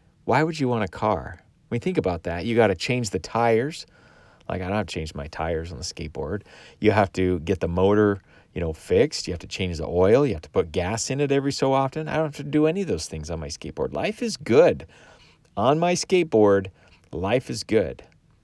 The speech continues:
right? And if you're looking at <laughs> these two people, you're, you're probably scratching your head going,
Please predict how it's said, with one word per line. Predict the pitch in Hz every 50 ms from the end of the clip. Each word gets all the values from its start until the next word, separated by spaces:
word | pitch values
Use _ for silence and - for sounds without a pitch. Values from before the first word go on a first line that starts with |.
| _ _
right? | - 85 92 107 113 -
And | - 95 98
if | 98 -
you're | 143 156
looking | 156 160 175 - - 151
at | 123 110
<laughs> | 95 120 - -
these | 131 123 -
two | - - - 123 -
people, | - - - - 127 - _ - - -
you're, | - - - - _ _ - - - - - - _ -
you're | -
probably | - - - - 202 - -
scratching | - - - 113 110 110 - -
your | 98 95
head | 98 107 120 113 104
going, | - 98 95 92 92